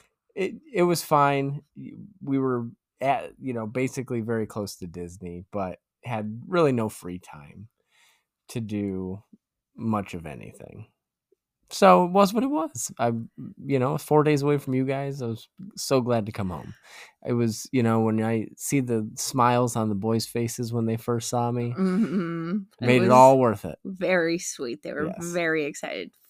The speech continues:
Speaker 2: to have you home.
Speaker 1: Yes, and I was very excited to be home.
Speaker 2: Me too.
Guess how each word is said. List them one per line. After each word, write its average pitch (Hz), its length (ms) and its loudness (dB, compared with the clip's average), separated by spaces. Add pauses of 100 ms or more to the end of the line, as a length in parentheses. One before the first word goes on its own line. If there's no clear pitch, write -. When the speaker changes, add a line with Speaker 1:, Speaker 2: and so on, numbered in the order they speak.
(120)
Speaker 2:
to 208 80 -10
have - 140 -10
you 165 140 -8
home. 202 420 -10
Speaker 1:
Yes, - 280 -16
and 90 100 -8
I 87 60 -4
was 87 80 -8
very 95 280 -4
excited 87 380 -8
to 82 60 -12
be - 200 -16
home. 123 260 -20 (1000)
Speaker 2:
Me 196 160 -2
too. 170 480 -6